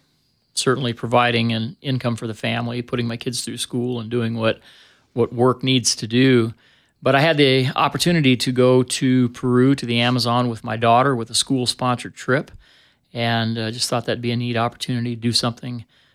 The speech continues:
together like that, so I went. And before I went, I had one prayer,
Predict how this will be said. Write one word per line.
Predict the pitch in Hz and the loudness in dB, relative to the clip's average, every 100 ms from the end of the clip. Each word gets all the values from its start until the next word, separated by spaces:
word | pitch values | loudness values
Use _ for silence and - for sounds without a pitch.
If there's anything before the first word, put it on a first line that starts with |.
| - | -12
together | - 120 127 131 123 | -4 2 4 6 4
like | 117 117 | 4 2
that, | 120 135 | 0 2
so | - 127 | 2 2
I | 120 | 2
went. | 151 - - _ _ _ _ _ _ - | 2 -2 -8 _ _ _ _ _ _ -2
And | 131 131 131 131 - | 2 2 2 2 2
before | 135 202 202 | 2 6 6
I | 175 | 6
went, | 175 214 180 | 6 4 4
I | 135 | 2
had | 143 139 127 | 2 2 2
one | 135 165 156 | 4 4 4
prayer, | - 151 127 117 123 151 | 4 4 6 4 2 -2